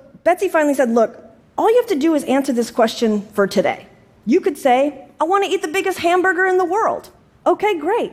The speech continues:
whatever, write it down, 'cause you're gonna answer this question again tomorrow, and it's how you answer this question over time that matters." And so then I said something super weird, like, "I want to see a waterfall,"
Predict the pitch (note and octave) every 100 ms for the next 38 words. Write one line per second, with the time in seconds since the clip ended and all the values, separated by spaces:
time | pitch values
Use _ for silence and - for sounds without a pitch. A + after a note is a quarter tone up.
0 | - G#3 B3+ F4 G4+ - B3+ G#3+ B3 D#4
1 | F4+ A#3 B3+ G#4 G3 G#2+ - C#4 C4 F4+
2 | G4+ F4 A#3+ C#4+ C#4+ A#3 A#3+ - G#3+ G#3
3 | F#3+ F#3 F#3 F#3+ F3+ A#3+ C4+ F#3 A#3 C4
4 | - - A#3+ B3 - C#4 E4 D#4 A3+ A3+
5 | G#3+ G3 - F#3+ - F#3 F#3+ F#3 F3+ -
6 | D4+ A3+ F#3+ G3 - - - G3+ - F#3+
7 | - - A3 - - - _ _ - _
8 | _ - - - - F#3+ G3 G#3 G#3 G3+
9 | G3+ F#3 F#3+ F#3+ F#3 F3 F3 - F#3 E3
10 | D#3 F3 D3 A#2+ C#3+ A2 - - _ -
11 | D4 E4+ E4+ E4+ E4+ D#4 D4 D4+ D#4 -
12 | - D3 C3 -